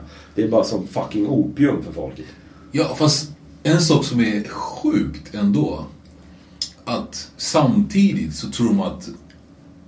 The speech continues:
Speaker 2: proble-, lösningen till alla problem är att bygga en studio i varje förort, liksom. På alla ungdomsgårdar. "Ja, men vi bygger en studio och så får de sitta där inne."
Speaker 1: Mm, fast det, det är ju ett
Speaker 2: Vad
Speaker 1: sätt,
Speaker 2: betyder det?
Speaker 1: det,
Speaker 2: Vad är det för något?
Speaker 1: nej, det är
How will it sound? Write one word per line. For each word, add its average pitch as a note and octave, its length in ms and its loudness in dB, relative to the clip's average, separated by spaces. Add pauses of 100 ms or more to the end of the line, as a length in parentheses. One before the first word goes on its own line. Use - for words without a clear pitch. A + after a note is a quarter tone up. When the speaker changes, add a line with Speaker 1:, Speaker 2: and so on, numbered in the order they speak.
(120)
Speaker 2:
proble-, B2 360 0
lösningen C3+ 580 4
till - 100 -4
alla G#2 200 -4
problem G2+ 440 -2 (560)
är G2 120 -4
att - 200 -8
bygga G#2+ 240 -2
en F2+ 60 -8
studio E2 520 -2
i E2 40 -8
varje E2+ 280 -6
förort, - 500 -6
liksom. - 220 -12 (380)
På B2 80 -6
alla A2 180 -2
ungdomsgårdar. A#2+ 600 0 (380)
"Ja, D#3+ 180 2
men D#3 80 6
vi D3+ 100 6
bygger C#3+ 260 8
en A#2+ 80 6
studio G#2 440 0
och F2+ 80 -8
så - 100 -8
får G2 140 -8
de F2+ 80 -6
sitta - 240 -8
där D2+ 220 -8
inne." C2+ 100 -12 (280)
Speaker 1:
Mm, A#2 400 4
fast - 220 2
det, D3 340 4
det B2+ 240 2
är D3+ 140 6
ju D#3+ 100 6
ett D3+ 60 6
Speaker 2:
Vad B2 100 2
Speaker 1:
sätt, C#3 140 4
Speaker 2:
betyder C3 220 4
det? C3 80 6
Speaker 1:
det, C#3 60 6
Speaker 2:
Vad C#3 100 6
är B2+ 80 4
det D#3 120 4
för C#3 140 -4
något? G#2 100 -2
Speaker 1:
nej, A#2+ 180 -2
det C3 60 4
är D3+ 40 10